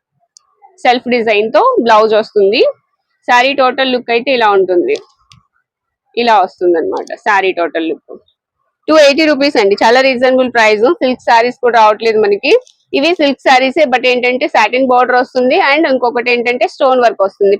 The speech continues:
పళ్ళులో. అలాగే ఇంకొకటి ఏంటంటే కట్ వర్క్ కూడా వస్తుంది, కొన్ని కొన్ని శారీస్ అయితే ఇలా కట్ వర్క్ డిజైన్ తో వస్తుంది. ఇది కూడా బాగున్నాయి, ప్రతిదీ కూడా మనకి పళ్ళు, ఆ, ఇది వచ్చేసి కట్ వర్క్ వస్తుంది. ప్రతిదీ బ్లౌజ్, పళ్ళులు అయితే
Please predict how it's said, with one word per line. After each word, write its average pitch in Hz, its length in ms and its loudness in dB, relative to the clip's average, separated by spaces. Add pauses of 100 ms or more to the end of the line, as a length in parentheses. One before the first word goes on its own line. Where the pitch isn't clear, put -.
పళ్ళులో. 202 420 4 (1300)
అలాగే 269 380 2
ఇంకొకటి 285 380 0
ఏంటంటే 269 380 0
కట్ 247 220 -2
వర్క్ 285 220 0
కూడా 226 180 2
వస్తుంది, 185 380 0
కొన్ని 196 220 0
కొన్ని 220 220 2
శారీస్ 240 360 0
అయితే 233 180 -2
ఇలా 285 180 2
కట్ 240 180 -4
వర్క్ 262 240 -4
డిజైన్ 208 380 0
తో 202 140 2
వస్తుంది. 190 420 -2 (640)
ఇది 262 200 -2
కూడా 254 200 2
బాగున్నాయి, 180 460 2 (640)
ప్రతిదీ 269 460 0
కూడా 302 200 2
మనకి 277 320 -2 (520)
పళ్ళు, 262 280 0 (160)
ఆ, 233 40 4 (200)
ఇది 247 140 0
వచ్చేసి 320 320 -4
కట్ 247 200 -2
వర్క్ 269 200 0
వస్తుంది. 285 320 -2
ప్రతిదీ 277 320 0 (100)
బ్లౌజ్, 247 280 2 (140)
పళ్ళులు 240 320 0
అయితే 254 160 -2